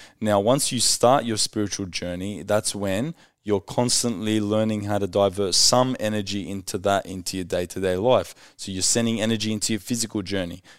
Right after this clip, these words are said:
You're sending energy into your mental journey, mental journey like creativity, thinking about ideas, planning,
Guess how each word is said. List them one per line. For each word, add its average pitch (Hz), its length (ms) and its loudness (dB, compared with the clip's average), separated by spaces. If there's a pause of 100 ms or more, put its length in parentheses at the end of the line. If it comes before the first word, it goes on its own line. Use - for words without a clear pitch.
(120)
You're 101 80 -6
sending 113 340 0
energy 107 380 -2
into 107 200 -6
your 107 80 2
mental 110 380 -2
journey, 92 300 -4
mental 101 280 -6
journey 90 220 -4
like 87 160 -6
creativity, 98 600 -4
thinking 101 340 -10
about 92 220 -2
ideas, 95 540 -2
planning, 98 560 -6